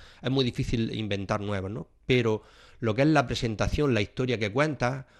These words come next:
o los objetos que utilizas para hacer esa magia, es lo que, eh, a lo que más tiempo dedicamos a, a, a, a idear nuevas presentaciones, nuevos juegos, en base a la, a las técnicas ya, ya conocidas. Y eso es lo que más placer nos da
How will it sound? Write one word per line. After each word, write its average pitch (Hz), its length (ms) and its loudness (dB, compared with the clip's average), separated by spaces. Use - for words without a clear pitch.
o 117 100 2
los 101 180 2
objetos 123 340 0
que - 120 -6
utilizas 117 460 -4
para 113 180 -4
hacer 117 200 -4
esa 117 200 -6
magia, 135 300 -6
es - 120 -2
lo 127 160 0
que, 117 400 0
eh, 117 180 -6
a 117 80 0
lo 113 120 2
que 110 80 0
más 123 280 -2
tiempo 127 280 0
dedicamos 104 400 -2
a, 98 120 -2
a, 104 240 -4
a, - 680 -6
a 117 60 4
idear 135 320 8
nuevas 147 240 4
presentaciones, 123 640 -2
nuevos 120 220 0
juegos, 147 400 0
en 107 200 -2
base 127 300 2
a 113 140 0
la, 107 140 -2
a 101 80 -2
las 95 180 -6
técnicas 110 340 0
ya, 101 420 -2
ya 101 140 -4
conocidas. 95 420 -8
Y 120 120 2
eso 131 160 2
es 139 80 6
lo 127 80 6
que 110 100 2
más 107 140 0
placer 101 320 -4
nos 98 160 -6
da 101 400 -6